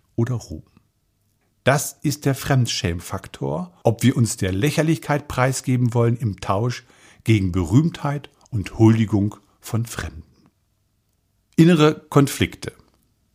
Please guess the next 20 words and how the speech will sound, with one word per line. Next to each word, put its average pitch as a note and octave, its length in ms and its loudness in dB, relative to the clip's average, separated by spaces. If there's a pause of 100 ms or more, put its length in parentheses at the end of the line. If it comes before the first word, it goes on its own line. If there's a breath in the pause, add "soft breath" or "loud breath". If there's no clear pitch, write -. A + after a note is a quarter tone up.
(1000)
Von G2+ 400 0
weitem F3 460 2
betrachtet C#3+ 640 -4
sind A#2+ 240 -2
auch A2+ 140 -2
unsere A#2+ 340 2
intimen C3 640 0
Beziehungen, G2 720 2
die G2+ 160 2
wir A#2+ 80 6
im A2 120 6
Laufe A2 380 2
des G2 200 -2
Lebens G#2 500 0
eingehen, A#2+ 640 0 (500 loud breath)
eine G#2+ 360 4
never-ending G#2 880 2
Story A#2 500 2
von A2+ 320 0
Konflikten. - 840 -8